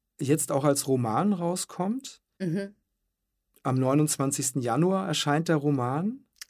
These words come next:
Speaker 2: Ah, so genau wusste ich das auch
Speaker 1: Ja,
Speaker 2: nicht. Ah, ja.
Speaker 1: am neunundzwanzigsten Januar zweitausendvierundzwanzig erscheint also Prima Facie, das Theaterstück als Roman. Und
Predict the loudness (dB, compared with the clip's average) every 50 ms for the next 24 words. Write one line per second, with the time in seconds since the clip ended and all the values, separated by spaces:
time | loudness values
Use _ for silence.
0 | _ _ -14 -10 -8 -6 -6 -4 -6 -6 -6 -8 -8 -8 -8 -6 -6 -6 -6 -6
1 | -8 -10 -12 -14 -16 -14 -8 -4 -2 -2 0 0 2 4 4 4 4 2 0 -2
2 | -4 -2 2 6 6 8 8 8 6 4 4 2 2 2 2 2 0 0 0 -2
3 | 0 0 2 2 2 2 0 0 0 -2 0 0 0 0 0 0 -2 -2 0 0
4 | 0 0 0 -2 -4 -2 -2 -2 -2 -4 -4 -4 -4 -4 -2 -2 -2 -2 -2 -4
5 | -4 -4 -6 -6 -6 -6 -4 -2 -2 -2 -4 -6 -6 -6 -4 -4 -4 -6 -4 -4
6 | -2 -2 -2 -4 -8 -8 -8 -8 -6 -6 -6 -6 -6 -6 -6 -6 -6 -8 -8 -8
7 | -8 -6 -4 -4 -4 -6 -6 -6 -6 -4 -4 -4 -2 -2 -2 -2 -2 -4 -4 -6